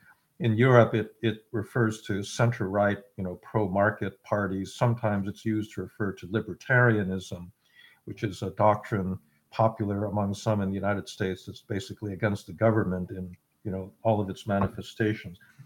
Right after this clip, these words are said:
Those are not my definition. Uh, for me, liberalism, uh,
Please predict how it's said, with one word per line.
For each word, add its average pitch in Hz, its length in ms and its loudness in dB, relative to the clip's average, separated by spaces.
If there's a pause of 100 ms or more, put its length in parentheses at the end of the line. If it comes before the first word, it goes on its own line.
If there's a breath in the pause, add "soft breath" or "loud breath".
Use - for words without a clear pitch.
(240 soft breath)
Those 127 200 6
are 101 100 6
not 110 280 4
my 107 180 6
definition. 101 760 -2 (540 soft breath)
Uh, 104 180 2
for 113 200 -2
me, 131 220 4
liberalism, 107 920 0 (540 soft breath)
uh, 104 220 0